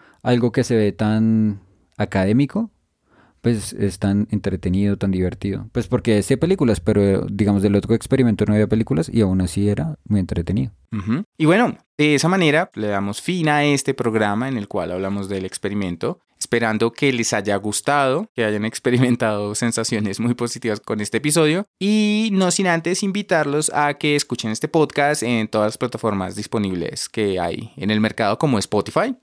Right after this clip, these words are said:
Speaker 1: Apple,
Speaker 2: Deezer,
Speaker 1: Stitcher,
Speaker 2: Spreaker,
Speaker 1: Radio Public,
Speaker 2: Google Podcast y finalmente también nos pueden escuchar en YouTube. Síganos en nuestras redes sociales que son, amigo Berry.
Speaker 1: Antes de eso,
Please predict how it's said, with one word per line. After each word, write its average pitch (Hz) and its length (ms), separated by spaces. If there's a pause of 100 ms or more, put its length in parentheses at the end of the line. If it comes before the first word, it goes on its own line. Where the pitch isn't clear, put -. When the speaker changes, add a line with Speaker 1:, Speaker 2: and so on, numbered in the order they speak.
(120)
Speaker 1:
Apple, 151 420
Speaker 2:
Deezer, 196 380 (120)
Speaker 1:
Stitcher, 151 680
Speaker 2:
Spreaker, 185 560
Speaker 1:
Radio 123 720
Public, 143 460 (120)
Speaker 2:
Google 117 360
Podcast - 580 (140)
y 254 420
finalmente 160 680
también 131 280
nos 120 160
pueden 127 200
escuchar 131 360
en 160 180
YouTube. 127 580
Síganos 202 420
en 190 80
nuestras 151 260
redes 127 160
sociales 143 320
que 165 140
son, 226 260
amigo 151 380
Berry. 170 320 (240)
Speaker 1:
Antes 127 440
de 131 120
eso, 135 260